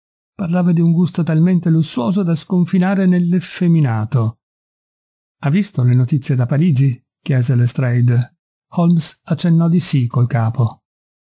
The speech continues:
"Pare che questa volta i nostri amici francesi abbiano fatto centro.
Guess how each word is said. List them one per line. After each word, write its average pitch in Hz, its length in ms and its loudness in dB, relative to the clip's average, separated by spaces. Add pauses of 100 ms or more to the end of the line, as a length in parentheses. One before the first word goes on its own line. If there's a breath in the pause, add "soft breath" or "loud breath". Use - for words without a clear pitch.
"Pare 139 280 0
che 135 160 -2
questa 151 260 -2
volta 208 340 -4
i 170 40 2
nostri 165 280 0
amici 165 260 0
francesi 185 480 0
abbiano 170 340 0
fatto 170 320 -2
centro. 123 680 0